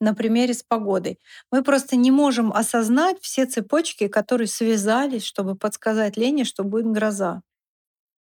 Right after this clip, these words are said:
И вот те приемы, с помощью которых делается этот вывод, мы тоже не можем дефрагментировать. Но на самом деле мозг нас просто защищает. Мы не в состоянии сидеть и переваривать такие квадриллионы объема информации.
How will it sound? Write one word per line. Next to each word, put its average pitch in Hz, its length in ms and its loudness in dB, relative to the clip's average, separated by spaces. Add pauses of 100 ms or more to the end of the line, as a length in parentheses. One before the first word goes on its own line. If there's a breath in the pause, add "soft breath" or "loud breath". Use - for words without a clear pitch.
(180)
И 247 80 2
вот 262 220 0
те 277 160 2
приемы, 285 580 2
с - 100 -8
помощью 262 440 0
которых 269 460 0
делается 208 520 0
этот 196 260 -8
вывод, 190 320 -2
мы 254 180 4
тоже 262 380 -2
не 208 140 0
можем 226 380 0
дефрагментировать. 202 960 -4 (560)
Но 247 160 2
на 233 140 2
самом 214 520 2
деле 294 300 2
мозг 226 400 0
нас 202 180 -4
просто 233 420 -4
защищает. 202 760 -4
Мы 220 100 2
не 233 120 4
в 226 60 -4
состоянии 226 580 -2
сидеть 226 480 -2
и - 100 -20
переваривать 214 580 -2
такие 208 340 -8
квадриллионы 220 840 0
объема 208 460 0
информации. 196 800 -4